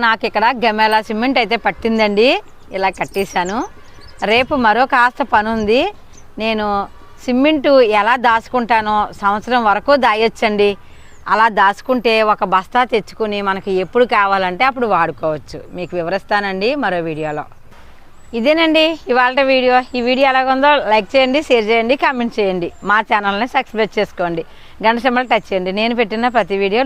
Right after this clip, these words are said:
నోటిఫికేషన్గా వస్తుంది. ఉంటానండి, బాయ్ బాయ్. లోకా సమస్త సుఖినో భవంతు. అందరికీ హ్యాపీ గార్డెన్. అందరూ ఇలా పంటలు పండించుకుని తినాలని నా ఆశ. చక్కగా మన ఇంటి వేస్ట్ని ఇలా ఉపయోగించి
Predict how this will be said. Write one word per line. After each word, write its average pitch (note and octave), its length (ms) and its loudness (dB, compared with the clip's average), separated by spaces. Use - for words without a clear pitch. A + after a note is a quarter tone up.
నోటిఫికేషన్గా F#3 580 -2
వస్తుంది. E3 340 -8
ఉంటానండి, A3 500 -2
బాయ్ G3 220 2
బాయ్. A3 340 4
లోకా F#3 320 0
సమస్త G#3+ 440 -2
సుఖినో G#3 360 -2
భవంతు. E3 340 -4
అందరికీ F3+ 460 -2
హ్యాపీ A3 300 -2
గార్డెన్. E3+ 300 -2
అందరూ A3 260 2
ఇలా G#3+ 140 4
పంటలు A3 420 0
పండించుకుని G3 640 -4
తినాలని F#3 540 0
నా F#3 100 2
ఆశ. D#3+ 140 -6
చక్కగా F#3 440 0
మన A3+ 140 2
ఇంటి C#4 260 0
వేస్ట్ని A#3 500 2
ఇలా A3+ 160 2
ఉపయోగించి A3 600 -2